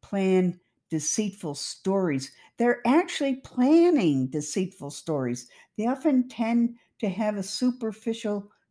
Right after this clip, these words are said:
charm that may have got their partner addicted in the first place.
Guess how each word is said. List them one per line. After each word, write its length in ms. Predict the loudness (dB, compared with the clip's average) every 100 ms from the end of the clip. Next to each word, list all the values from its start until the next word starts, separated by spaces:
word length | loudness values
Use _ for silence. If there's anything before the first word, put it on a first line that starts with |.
| -14
charm 580 | -6 0 2 2 2 2
that 260 | 2 2 2
may 260 | -2 2
have 300 | 2 2 0
got 280 | -2 -2 -2
their 340 | -2 -2 -4 -8 _ _ _ _ _
partner 480 | -4 -2 -2 -2 -2
addicted 560 | 0 -2 -2 -2 -2
in 140 | 0 -2
the 60 |
first 340 | -2 -2 -2 -4
place. 300 | -4 -4